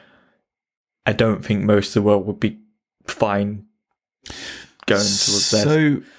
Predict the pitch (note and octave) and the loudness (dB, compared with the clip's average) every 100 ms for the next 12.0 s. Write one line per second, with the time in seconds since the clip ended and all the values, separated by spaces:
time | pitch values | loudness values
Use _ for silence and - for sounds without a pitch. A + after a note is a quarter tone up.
0 | - - - E3+ D3 - C3 B2 B2+ - | -16 -4 0 2 0 2 4 4 4 2
1 | C3+ A2+ A#2 A#2 - A#2 - A2 G2+ - | 2 2 2 0 2 2 2 0 -2 -12
2 | _ _ _ _ - A#2 A2 G#2 G#2+ A2 | _ _ _ _ -2 2 2 0 -2 0
3 | G#2+ G#2+ A2 G#2+ G#2 G#2 - G2+ - - | 0 2 2 4 2 0 -2 -2 -4 0
4 | A2 G#2 G2+ G#2 G#2 G#2 _ _ _ - | 2 2 0 -2 -2 -6 _ _ _ -10
5 | G#2 G2+ G2 G2+ - - - - C#3+ F3+ | -8 -6 -6 -8 -10 -10 -4 2 4 4
6 | F3+ D#3 D3+ C#3+ C3+ A#2+ _ - - - | 2 0 2 4 4 2 _ -12 -12 -14
7 | _ _ _ - - D#3 C#3 D3+ D#3+ E3 | _ _ _ -6 -2 0 0 2 2 2
8 | A#2+ - C3+ D3+ C#3+ - _ - - C3+ | 0 2 4 4 2 -6 _ -20 -2 2
9 | D3 C#3+ B2 A#2 G#2 A2 A2 G#2+ - - | 4 4 4 4 4 2 4 2 -4 -18
10 | - - B2+ A2+ A2 A#2 - _ _ _ | -20 -14 -2 0 2 0 -12 _ _ _
11 | _ _ _ - B2 A#2 A2+ G#2 G#2+ | _ _ _ -2 2 4 4 4 2